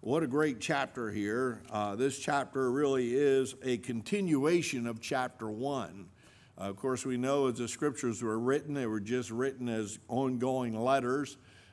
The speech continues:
And it was man who would put down and, and divide up the chapters and the verses so it'd be easier to memorize scripture and find places in the Bible. And so chapter one cont-, is just a message that was brought by Micah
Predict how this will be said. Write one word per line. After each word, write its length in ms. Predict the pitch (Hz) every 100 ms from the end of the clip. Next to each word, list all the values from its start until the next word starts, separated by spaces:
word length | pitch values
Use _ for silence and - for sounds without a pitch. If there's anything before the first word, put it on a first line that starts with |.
| -
And 60 | 107
it 60 |
was 180 | 117 104
man 380 | 113 131 135 139
who 180 | 120 120
would 300 | 117 98 104 -
put 260 | 151 -
down 420 | 127 127 135 127
and, 280 | 113 110 110 -
and 260 | 107 107 104
divide 460 | 98 117 131 123
up 260 | 135 131 -
the 160 | 110
chapters 720 | 107 135 127 127 135 123 107
and 120 | 120 113
the 60 |
verses 580 | 98 123 123 127 123 120
so 100 | 127
it'd 180 | 117 110
be 80 | 113
easier 520 | 127 131 127 120 117
to 140 | 110
memorize 520 | 107 123 120 117 117 -
scripture 560 | - 123 123 131 127
and 120 | 110
find 400 | - 120 127 120
places 520 | 92 120 113 107 104 110
in 160 | 110
the 40 | 101
Bible. 600 | 123 123 107 101 117 - - - - - - - - -
And 180 | 135 147
so 260 | 135 175 165
chapter 460 | - 185 185 160
one 540 | 135 160 170 151 156 143
cont-, 320 | - 131 117 -
is 240 | 135 117
just 360 | 147 151 - -
a 200 | 117 113
message 580 | 120 156 165 151 120 135
that 180 | 131
was 160 | 120 117
brought 400 | 101 135 151 127
by 200 | 123 123
Micah 640 | 117 135 147 - 143 156